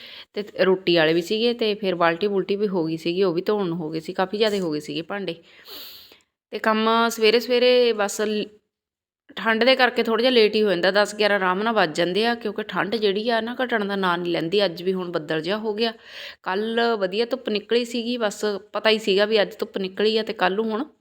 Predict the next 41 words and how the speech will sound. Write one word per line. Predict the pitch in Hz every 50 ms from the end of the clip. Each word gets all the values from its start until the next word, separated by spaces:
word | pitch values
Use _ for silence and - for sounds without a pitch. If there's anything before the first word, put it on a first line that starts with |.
| _ _ _ _ _ _ _ _ _ _ _ _ _ _ _ _ _ _ -
ਹੋਊਗਾ, | 160 185 185 175 202 202 190 185 190 220 233 226 - - - - _ _ _ _ _ _ _ - -
ਅ, | 190 190 185 185
ਉਹ | 190 190 180 175 175 165 160
ਬੱਦਲ | 156 165 185 180 202 196
ਹੋ | 208 196 165
ਜਾਊਗਾ। | 147 143 151 147 170 170 - - _ _ _ _ _ _ _ _ _ _ _ _ _ _ _ _ _ _ _ _ _ _ -
ਤੇ | 233
ਹੁਣ | 233 226 233 226
ਇੱਥੇ | 233 233 - 247
ਮੈਂ | 262 262
ਲੱਗੀ | 254 233 208 196 220
ਸੀਗੀ | 208 - 233 214 202 247 269 262 - - - 220 208
ਗੈਸ | 196 185 175 170 - 185
ਵਗੈਰਾ | 180 175 180 175
ਸਾਰਾ | 175 170 - 180 180 196
ਸਾਫ਼ | 208 - 208 196 190 -
ਕਰਨ, | - 202 202 220
ਭਾਂਡੇ | 214 240 233 226 202 185
ਧੋ | 185 - 208 185
ਤੇ | - - 202 226
ਸਾਰਾ | - - 214 196 185 202
ਕਾਊਂਟਰ | - 208 202 196 190 - 190
ਜਿਹੜਾ | 180 196 190 202
ਆਪਾਂ | 208 202 226
ਸਾਫ਼ | 214 - 180 170 - -
ਕਰ | - 170
ਦਾਂਗੇ, | 170 170 190 220 233 233 240 226
ਗੈਸ | 220 196 185 185 -
ਕਲੀਨ | - 202 190 185 185
ਕਰ | 180 - 202 180
ਦਾਂਗੇ। | 180 175 214 233 240 240 247 - - - _ _ _ _ _ _ _ _ _ _ _ _ _ _ _ _ _ - - - - - - - - - - - - - - - - - _ _ _ -
ਤੇ | 220
ਸਾਰਾ | 214 233 240 220 214 240
ਚੰਗੀ | 247 - 247 247 233 240
ਤਰ੍ਹਾਂ | 247 269 262 254
ਮੈਂ | 247 240 226
ਗੈਸ | 220 196 185 175 180 - 214
ਜਿਹੜਾ | 202 196 190 196 208
ਸਾਫ਼ | 214 208 220 202 190 -
ਕਰਤਾ | - - - - - 185
ਸੀਗਾ, | 185 185 - 220 240 240